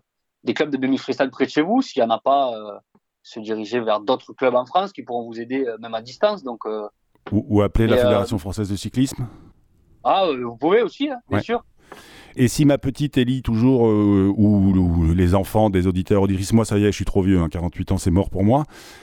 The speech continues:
Speaker 2: euh, elle me dit qu'elle veut s'y mettre, euh, est-ce que je dois l'encourager ?
Speaker 1: Bien sûr. Euh, après, c'est mon avis. Je, mais je pense, voilà, que,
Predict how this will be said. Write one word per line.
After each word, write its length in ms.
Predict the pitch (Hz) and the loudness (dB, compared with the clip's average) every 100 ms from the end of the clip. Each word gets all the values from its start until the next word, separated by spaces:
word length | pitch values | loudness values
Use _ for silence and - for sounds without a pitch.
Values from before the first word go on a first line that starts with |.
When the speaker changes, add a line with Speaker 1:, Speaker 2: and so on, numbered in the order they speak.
| - - | -12 0
Speaker 2:
euh, 120 | 101 98 | 2 4
elle 100 | 104 | 2
me 80 | |
dit 140 | 110 120 | 2 2
qu'elle 180 | 120 107 | 0 0
veut 120 | 110 | 0
s'y 180 | - 117 | 0 2
mettre, 340 | 151 - - 113 | 2 0 -8 0
euh, 180 | 113 120 | 2 2
est-ce 140 | 110 | 0
que 100 | 143 | 0
je 60 | 123 | 2
dois 140 | 131 | 0
l'encourager ? 560 | 120 110 104 104 117 117 _ _ _ _ _ _ | 0 -2 0 0 -2 -4 _ _ _ _ _ _
Speaker 1:
Bien 180 | 147 170 | -2 -2
sûr. 320 | - 233 - _ - - - - | 0 -2 -2 _ -8 -6 -6 -2
Euh, 600 | 113 113 113 113 113 113 | 2 2 2 0 -2 -2
après, 160 | 113 143 | -2 -2
c'est 140 | - | -2
mon 140 | 135 165 | -2 0
avis. 240 | 220 294 202 | 2 2 0
Je, 60 | |
mais 100 | 143 | -2
je 80 | 131 | -2
pense, 260 | 135 165 156 | 0 0 0
voilà, 220 | 147 165 | 0 0
que, 260 | - 135 | 0 -2